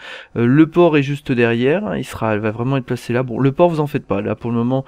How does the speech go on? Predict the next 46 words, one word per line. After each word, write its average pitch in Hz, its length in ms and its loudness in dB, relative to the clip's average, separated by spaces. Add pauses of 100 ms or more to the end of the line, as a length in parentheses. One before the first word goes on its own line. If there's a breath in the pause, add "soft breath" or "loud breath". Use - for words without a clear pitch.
(360 loud breath)
euh, 110 400 0
il 139 360 0
est 139 60 4
un 135 120 0
petit 131 200 -10
peu, 135 380 2
euh, 107 40 0
sans 139 200 -2
dessus 131 220 -4
dessous, 165 440 -4
mais 135 160 0
c'est 147 160 -6
normal, 139 320 0
mais 165 160 0
on 175 120 2
va 170 120 6
y 170 60 6
revenir, 151 340 -2
comme 131 140 -4
j'ai 123 100 -4
dit, 147 220 -6
dans 139 220 0
les, 113 260 0
euh, 104 160 -4
semaines 123 480 -2
qui - 160 -10
viennent. 120 560 0 (480 loud breath)
On, 107 500 -4
je 123 140 -4
pense 156 240 -4
que 143 80 -8
c'est 131 100 -2
vraiment 139 480 0
après 135 300 0
qu'on 113 320 -4
ait, 113 240 0
euh, 104 240 -4
terminé, 151 500 -2
je 139 100 -4
pense, 131 360 -6
une 127 100 -8
petite - 240 -12
partie 143 260 -6
du 143 100 -14
quartier 131 340 -4
ici, 147 340 -6